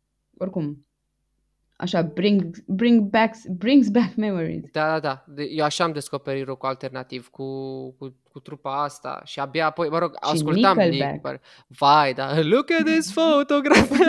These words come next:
Speaker 1: <laughs>
Speaker 2: Nebunia aia, mamă, și acum săracii sunt, adică sunt atât de hăituiți,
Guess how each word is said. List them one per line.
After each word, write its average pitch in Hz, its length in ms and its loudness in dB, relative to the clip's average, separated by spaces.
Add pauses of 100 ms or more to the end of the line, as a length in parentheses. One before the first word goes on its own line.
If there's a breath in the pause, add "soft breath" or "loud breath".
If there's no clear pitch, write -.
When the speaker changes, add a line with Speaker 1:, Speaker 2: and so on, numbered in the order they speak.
(180)
Speaker 1:
<laughs> 277 300 0
Speaker 2:
Nebunia 214 560 -2
aia, 196 100 -2
mamă, 202 180 -4
și 190 100 -4
acum 185 280 0
săracii 175 420 -4
sunt, 156 240 -6
adică 147 340 -2
sunt 143 240 -6
atât 147 220 0
de 180 120 2
hăituiți, 143 640 -4